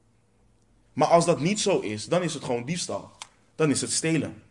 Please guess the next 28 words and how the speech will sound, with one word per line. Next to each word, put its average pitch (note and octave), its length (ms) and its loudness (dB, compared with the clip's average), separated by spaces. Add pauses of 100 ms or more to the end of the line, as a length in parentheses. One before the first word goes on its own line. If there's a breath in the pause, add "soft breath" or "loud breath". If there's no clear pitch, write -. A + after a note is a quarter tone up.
(720 soft breath)
Die D3+ 200 0
ene F3+ 220 6
envelop D#3 500 6
meenemen, A2+ 460 0
die C#3+ 140 -2
ene D#3+ 240 4
pen E3+ 320 4
meenemen, B2 500 -2
<laughs> C#3+ 60 6
dat C3 100 -2
ene E3+ 340 2
ding D#3 200 2
meenemen, B2+ 460 0
want C3+ 240 2 (220 loud breath)
de C#3 160 4
werkgever D#3+ 760 4
is C#3+ 260 2 (360 loud breath)
toch F#3+ 240 10
rijk A#2+ 360 2
en C3 140 4
heeft C#3 300 2
er C3+ 160 -6
toch - 260 0
genoeg D#3+ 280 -2
van. F#2 300 -6 (2500)
Het F3 100 -2
is - 60 0
stelen. D#3 420 0